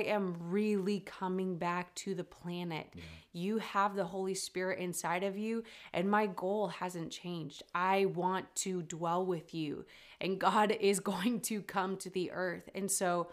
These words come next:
Speaker 1: there's a purifying, there's a purging that needs to happen, and that's why repentance is so important
Speaker 2: Yeah.
Speaker 1: in this time. Luke twenty-one talks about a snare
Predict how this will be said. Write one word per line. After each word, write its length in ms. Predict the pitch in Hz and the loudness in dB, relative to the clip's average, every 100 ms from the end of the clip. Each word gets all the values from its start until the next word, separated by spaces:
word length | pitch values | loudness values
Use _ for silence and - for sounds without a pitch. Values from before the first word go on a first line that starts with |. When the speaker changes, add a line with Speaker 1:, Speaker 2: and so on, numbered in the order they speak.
| - - _ _ - | -14 -20 _ _ 2
Speaker 1:
there's 220 | 190 208 | 4 4
a 60 | 220 | 2
purifying, 920 | - 190 294 320 190 151 143 160 156 | 0 -2 0 2 2 2 2 -4 -4
there's 180 | 170 180 | -2 0
a 60 | 196 | -2
purging 880 | 196 - 220 233 208 180 156 160 - - - _ | -6 -10 -4 -4 -4 -6 -8 -12 -16 -20 -20 _
that 220 | 180 165 180 | 4 4 4
needs 360 | 190 202 - | 0 0 -2
to 100 | - | -6
happen, 480 | 170 175 185 - 165 | -6 -4 -4 -4 -6
and 160 | 156 160 | -2 0
that's 280 | 180 180 | 0 -2
why 400 | 190 180 175 175 175 185 _ _ _ _ - - | -2 0 0 -2 -4 -10 _ _ _ _ -18 -8
repentance 760 | 196 185 - 202 208 220 175 170 | -6 -4 -2 -2 -2 -4 -4 -4
is 160 | 165 | 0
so 360 | - - 190 196 | 2 4 2 2
important 600 | 175 170 - 175 180 175 - - - - - - | 0 -4 -4 -4 -4 -6 -10 -20 -20 -20 -20 -4
Speaker 2:
Yeah. 80 | 196 | 0
Speaker 1:
in 120 | 202 | 2
this 180 | 190 185 | 2 -2
time. 480 | - 196 196 165 170 | -4 -2 0 0 -2
Luke 160 | 185 | -4
twenty-one 500 | - 208 196 185 190 | -2 0 2 2 0
talks 280 | 180 185 - | -2 -4 -4
about 240 | 175 170 165 | -2 -2 -2
a 40 | |
snare 840 | - - - 175 175 190 170 - | -4 -2 -4 -4 -2 -2 -2 -6